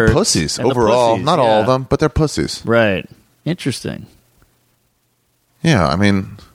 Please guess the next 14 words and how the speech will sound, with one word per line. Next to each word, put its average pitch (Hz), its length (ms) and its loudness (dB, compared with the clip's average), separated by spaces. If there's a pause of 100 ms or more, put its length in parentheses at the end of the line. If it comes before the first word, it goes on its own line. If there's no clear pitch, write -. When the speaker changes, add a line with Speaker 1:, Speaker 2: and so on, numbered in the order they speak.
Speaker 1:
'Cause 120 140 0
I 160 80 4
started 175 380 0
in 113 80 -4
that 98 160 -2
world. 98 160 -2
Speaker 2:
Hardwick 123 280 2
cleaned 98 300 0
up 101 380 0
long 87 340 0
ago. 85 460 2
Speaker 1:
Right, 123 500 2
right. 123 440 0 (840)
Marin, 127 760 0